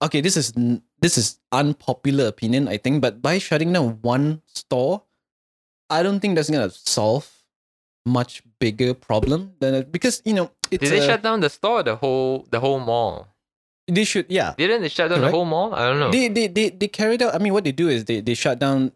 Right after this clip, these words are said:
Speaker 1: Nike store, and then what they do is that they do, like, deep cleansing, met-, uh,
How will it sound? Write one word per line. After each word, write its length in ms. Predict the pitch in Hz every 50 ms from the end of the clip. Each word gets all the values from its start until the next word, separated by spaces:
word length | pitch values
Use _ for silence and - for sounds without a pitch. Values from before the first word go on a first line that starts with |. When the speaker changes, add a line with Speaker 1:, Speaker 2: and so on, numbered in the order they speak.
| _ _ -
Speaker 1:
Nike 800 | 120 117 120 123 120 - - 135 127 127 123 123 123 123 117 - _ _ _ _ -
store, 440 | - - - 127 120 117 117 113 113
and 120 | 107 107
then 240 | 117 120 117 120 117
what 140 | 120 120 101
they 80 | 107
do 240 | 104 104 123 123 117
is 140 | 107 101 98
that 160 | 107 104 98
they 80 | 107 107
do, 200 | 104 110 120 127
like, 300 | 110 101 104 107 104 _
deep 200 | - 120 117 - _ _ _ -
cleansing, 640 | 120 110 113 113 104 101 117 113 113 113 113 110
met-, 160 | 107 104 107 - -
uh, 320 | - 110 101 98 101 101